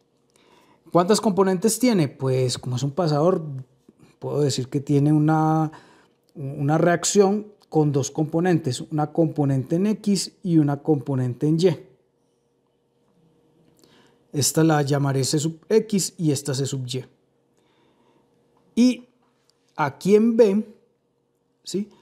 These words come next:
Sobre este pedazo de madera, el, eh, el dispositivo lo está agarrando, o sea que le hace una fuerza hacia arriba. Pero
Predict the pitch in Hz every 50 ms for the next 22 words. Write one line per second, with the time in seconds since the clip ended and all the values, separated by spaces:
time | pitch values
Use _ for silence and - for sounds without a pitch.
0 | _ _ _ _ _ - - - - 180 175 170 170 165 165 165 165 151 - -
1 | 220 220 220 208 175 165 165 156 202 214 208 185 170 180 208 240 247 226 220 202
2 | - - _ _ _ _ _ _ _ _ _ _ _ _ _ _ _ _ _ _
3 | _ _ _ _ _ _ - 160 160 160 156 151 156 151 156 156 151 151 151 151
4 | 147 143 143 147 - _ _ _ _ _ _ _ _ _ _ _ _ _ _ -
5 | 143 143 139 - 151 143 139 139 135 143 127 - - - 151 131 135 131 - -
6 | 240 247 240 226 214 214 - - - _ - 165 156 139 - - 147 139 131 156
7 | 156 160 170 160 143 139 123 123 117 117 135 143 139 - 160 156 143 131 127 -
8 | - 156 160 160 160 - 196 214 214 208 - - 196 196 - _ - - 143 131
9 | - 143 127 135 156 151 127 123 - - _ _ - - - - _ - 185 208
10 | 220 220 220 220 -